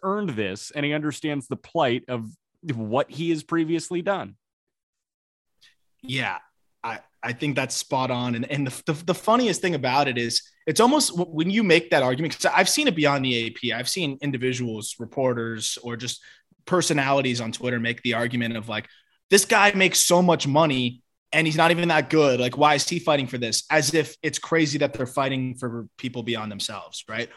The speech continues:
Speaker 2: Or fighting for the twenty-year-old version of themselves 'cause they remember what it was like.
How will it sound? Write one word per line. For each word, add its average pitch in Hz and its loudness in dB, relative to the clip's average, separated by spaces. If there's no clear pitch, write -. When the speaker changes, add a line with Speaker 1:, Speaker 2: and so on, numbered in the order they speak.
Speaker 2:
Or 143 2
fighting 139 0
for 127 -6
the 123 -8
twenty-year-old 117 -6
version 107 -10
of 98 -16
themselves 107 -10
'cause 120 -10
they 120 -4
remember 117 -6
what 107 -10
it 107 -14
was 104 -14
like. 110 -10